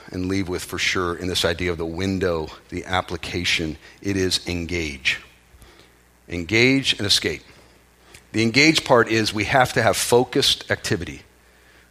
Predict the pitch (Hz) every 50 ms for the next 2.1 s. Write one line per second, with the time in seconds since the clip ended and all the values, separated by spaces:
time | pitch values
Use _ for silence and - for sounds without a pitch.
0 | - - 98 95 107 101 - 117 113 107 - - 101 98 95 92 85 - - 113
1 | 85 - - - - - - - - - - - - - - - - 147 165 170
2 | - -